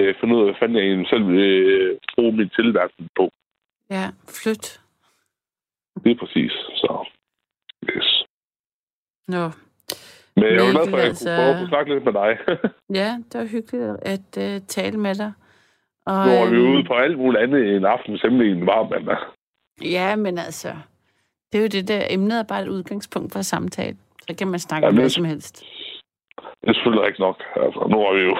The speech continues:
Speaker 1: ude på mange gange med ting, men altså, ja.
Speaker 2: Ja.
Speaker 1: Men nu, men nu er det sgu egentlig meget rart lige for at lov til at være, faktisk være sådan rimelig åben og ærlig.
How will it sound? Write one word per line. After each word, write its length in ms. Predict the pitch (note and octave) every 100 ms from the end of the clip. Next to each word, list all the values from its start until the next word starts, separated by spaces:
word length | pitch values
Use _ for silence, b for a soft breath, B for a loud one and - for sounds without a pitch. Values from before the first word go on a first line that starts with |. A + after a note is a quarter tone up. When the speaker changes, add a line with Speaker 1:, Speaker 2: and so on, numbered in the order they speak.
| D3+
Speaker 1:
ude 160 | B2+ -
på 60 | F#2
mange 400 | F2 - D#3 G3 C#3
gange 220 | B2+ B2
med 100 | G#2 -
ting, 240 | G#2+ A#1+
men 160 | - F2
altså, 340 | F#2 F#2+ G2 F#2
ja. 80 | F2 F2 - _ _ _ _ _ F#3
Speaker 2:
Ja. 120 | E3+ - _ _ _
Speaker 1:
Men 100 | A2
nu, 200 | C#3+ D3 - -
men 100 | A2+
nu 40 | D#3+
er 40 |
det 40 |
sgu 100 | -
egentlig 160 | D#3+ A2+ G2
meget 140 | A#2
rart 180 | A2+ G2+
lige 240 | F#2+ G#2+ G2+
for 160 | F#2+ F#2+
at 60 |
lov 140 | G2 G#2
til 100 | F#2+
at 60 |
være, 160 | F#2+ F2
faktisk 220 | G2+ G2
være 320 | F2 E2+ E2+ F2
sådan 260 | F2+ F2 _ -
rimelig 240 | C3+ G#2+
åben 180 | G#2 B2
og 120 | G2+ F#2+
ærlig. 300 | A2 C3+